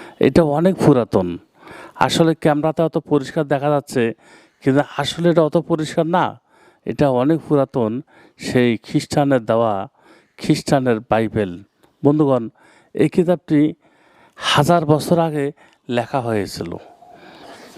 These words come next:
যা কিতাবটি নিয়ে অনেক আলোচনা সমালোচনা ইউরোপ কাণ্ডিত হয়েছে। বন্ধুগণ, এই কিতাবে যে এমন কিছু মন্ত্র আছে, যা মন্ত্র পাঠ করার সাথে সাথে জিন, শয়তান, মানুষ এসে হাজির হতো।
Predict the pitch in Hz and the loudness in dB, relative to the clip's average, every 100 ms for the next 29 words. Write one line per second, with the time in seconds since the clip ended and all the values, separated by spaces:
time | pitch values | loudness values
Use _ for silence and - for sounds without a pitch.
0 | 117 139 127 - 143 147 - 147 131 135 | 0 2 2 2 2 2 0 0 2 2
1 | 135 107 _ - - 127 139 156 131 131 | 2 -2 _ -18 -2 0 2 2 0 -6
2 | 123 135 127 - 131 131 123 - 123 113 | -8 -4 -4 -2 -2 0 -2 -2 -2 0
3 | - - - - 127 131 127 - 123 120 | -2 -12 -20 0 2 4 2 0 -2 -2
4 | 123 117 104 110 104 - 104 127 151 151 | -2 -2 0 0 -2 -6 -2 0 2 2
5 | 143 135 _ - _ - 165 165 180 185 | 0 -2 _ -20 _ -2 0 0 0 0
6 | 160 170 135 - _ - 117 147 - 147 | 2 0 0 -4 _ -12 -2 -2 0 0
7 | 175 208 - 180 185 156 156 151 165 147 | 2 0 -2 -2 0 0 0 -2 -2 -2
8 | 139 - 151 113 _ _ _ _ - 135 | -4 -6 -6 -6 _ _ _ _ -2 0
9 | 131 139 139 131 - 127 - 135 127 127 | 0 -2 -2 -2 -2 -4 -4 -2 -2 -2
10 | - 123 131 127 135 139 120 - - - | -8 -6 -4 -2 -2 0 -2 -4 -18 -20
11 | - 107 107 131 131 117 107 120 110 120 | -8 -4 2 4 4 0 -2 -6 0 0
12 | 117 110 113 117 113 107 - 104 - - | 0 -2 0 -2 -2 -6 -4 -6 -6 -20
13 | - - - 120 104 98 104 - | -20 -8 0 2 2 -2 -2 -4